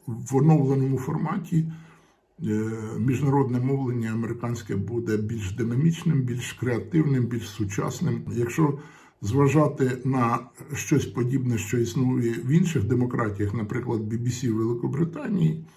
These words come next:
чи А Р Д Ц Д Ф у, е, ну, громадське мовлення у Німеччині, то все ж таки за своїм форматом швидше,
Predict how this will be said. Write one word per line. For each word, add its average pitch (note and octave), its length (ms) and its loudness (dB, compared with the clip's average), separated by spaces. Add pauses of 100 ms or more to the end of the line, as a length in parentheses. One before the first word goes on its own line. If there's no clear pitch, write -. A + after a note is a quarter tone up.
(540)
чи C3 280 2
А D3 60 4
Р B2+ 180 2
Д B2+ 180 0
Ц B2 160 -2
Д A#2+ 280 0
Ф G#2 200 -4 (120)
у, A2 420 0 (180)
е, G#2+ 40 -2 (180)
ну, C3 120 0
громадське A2+ 500 0
мовлення G#2+ 600 0
у G#2 400 -2 (640)
Німеччині, C#3+ 840 2 (320)
то C#3 140 4
все G3+ 320 -2
ж - 160 -4
таки D#3 460 0 (520)
за A#2 160 0
своїм D#3 280 4
форматом C#3 680 2
швидше, C#3 720 0